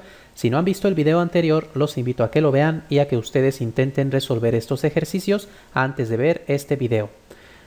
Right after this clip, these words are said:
Vamos a empezar resolviendo el primer ejercicio.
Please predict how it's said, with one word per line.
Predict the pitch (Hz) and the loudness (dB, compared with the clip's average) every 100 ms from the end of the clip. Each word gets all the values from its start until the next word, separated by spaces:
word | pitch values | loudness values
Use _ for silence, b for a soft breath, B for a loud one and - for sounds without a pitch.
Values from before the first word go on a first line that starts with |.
| B | B
Vamos | 185 208 | -2 0
a | 196 | -2
empezar | 185 180 180 | -2 2 2
resolviendo | 175 - 127 147 151 | 2 -2 -2 0 -2
el | 143 | -4
primer | 131 113 117 | -4 0 0
ejercicio. | 117 117 - 170 - | 0 -4 -4 -6 -4